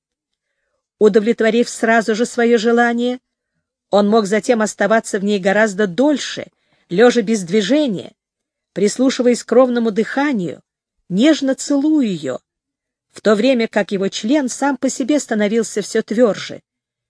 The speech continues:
а он лишь слегка прижимался в заключительный момент своими бёдрами к её, чтобы не причинить ни малейшего вреда бесконечно хрупкому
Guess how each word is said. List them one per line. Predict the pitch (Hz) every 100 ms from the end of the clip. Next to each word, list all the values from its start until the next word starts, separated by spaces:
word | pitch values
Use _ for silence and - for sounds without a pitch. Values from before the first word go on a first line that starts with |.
| _ _ _ -
а | 240
он | 349 311
лишь | 285 254
слегка | - 254 - 349
прижимался | 330 277 262 254 269 269 - 208
в |
заключительный | 180 190 190 - 247 202 180
момент | 170 170 208 302 226 _ _ _ _ -
своими | - 180 269 330 294
бёдрами | 220 285 254 254 254
к | -
её, | 208 269 247 214 131 _ _ _ _ _ _ -
чтобы | - 226 226
не | 247
причинить | 247 233 - 269 302 -
ни | 233
малейшего | 254 233 262 330 269 294 269
вреда | 233 254 208 214 190 127 _ _ _ _ _ _
бесконечно | 151 220 - 226 226 262 - 196
хрупкому | - 214 339 - - 156 110